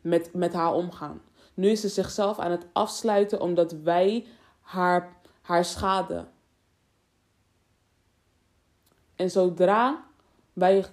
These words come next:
als collectief, dus als mensen die hier zijn op aarde, de genera-, in ieder geval de generaties die, ehm, ik mee zal maken en meemaak, dat wij als, eh, gene-, als wij als collectief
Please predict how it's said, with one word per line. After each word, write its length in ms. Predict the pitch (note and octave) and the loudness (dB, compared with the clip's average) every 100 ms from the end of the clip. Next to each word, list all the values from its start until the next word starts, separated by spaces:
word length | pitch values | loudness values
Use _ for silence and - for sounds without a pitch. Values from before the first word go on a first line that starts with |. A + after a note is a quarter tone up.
| _ - | _ -4
als 260 | F#3+ F#3+ | -4 -2
collectief, 800 | - - F3+ - - B3 D4+ - - _ | 2 4 4 0 -2 -2 -2 -8 -20 _
dus 120 | - E3+ | -6 -2
als 160 | F3 | -2
mensen 500 | F3+ F#3 G#3+ G#3+ G#3 | -2 -2 -2 -2 -2
die 200 | F3+ F#3+ | -2 -6
hier 380 | E3+ F3 G3+ A3+ | -6 -4 -2 -2
zijn 280 | A3 G3+ F#3 | -2 -2 -2
op 160 | F3 - | -4 -6
aarde, 580 | F#3+ G#3 A3 G#3 A#3 E4 _ _ _ _ _ _ _ _ _ | -4 -2 -2 -2 -4 -6 _ _ _ _ _ _ _ _ _
de 100 | F#3+ | -2
genera-, 460 | F#3+ G3+ G3 F#3+ - | 2 4 4 2 2
in 140 | G3+ | 2
ieder 160 | A3 B3+ | 4 2
geval 180 | B3 | 2
de 80 | A3 | 0
generaties 680 | G#3 G#3 G3 G3+ G#3+ G#3+ F#3 | 0 0 2 2 0 -2 -2
die, 360 | F3+ F3+ F3 F3 - _ _ | -2 -2 -4 -8 -20 _ _
ehm, 340 | - E3+ E3 E3 - | -6 -4 -4 -6 0
ik 240 | A#3 B3+ | 0 2
mee 220 | A#3+ B3 B3 | 0 0 0
zal 240 | B3 A3+ | -2 -2
maken 640 | A3+ A3 A3+ A3 B3 E4 - _ _ _ _ _ _ _ _ _ | -2 -6 -4 -4 -4 -6 -12 _ _ _ _ _ _ _ _ _
en 200 | F#3+ G3+ | 0 2
meemaak, 580 | G3+ G#3 G#3 G3 A3+ C4 - _ _ _ - | 4 2 0 -4 -6 -8 -20 _ _ _ 0
dat 180 | F3+ E3+ | 0 4
wij 240 | F#3 A3+ | 4 4
als, 260 | A3 - - | 2 -2 -14
eh, 260 | - E3+ | -6 -6
gene-, 520 | F3 F#3 F#3 F3+ - | -2 0 0 0 -2
als 180 | - F3 | -4 -4
wij 280 | F3 F#3+ A3+ | 0 2 2
als 200 | G#3+ - | 0 -4
collectief 580 | - G3 F#3 - A#3 | 0 0 0 0 -2